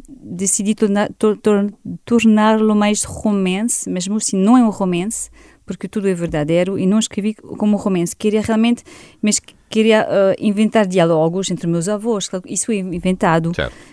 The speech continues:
Speaker 1: mas queria ser muito próxima da realidade. Então, porque às vezes nos filmes, estamos, por exemplo, quando o meu pai descobriu,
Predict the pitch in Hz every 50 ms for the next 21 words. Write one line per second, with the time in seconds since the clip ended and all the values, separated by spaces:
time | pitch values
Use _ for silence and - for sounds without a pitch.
0 | _ - 214 208 214 226 220 - - 240 220 226 220 - - 226 220 226 240 254
1 | 247 - - - 226 220 - - 226 214 214 208 208 190 - - 202 196 196 180
2 | 190 180 175 170 170 165 - - - - 247 233 220 226 254 262 262 - - -
3 | - - - - 226 214 - - - - 233 233 233 220 214 - - - 156 175
4 | 190 185 - 202 196 - - - 196 175 180 160 165 165 - - 208 208 208 220
5 | 214 202 - - 214 208 190 170 170 170 - - 180 190 196 185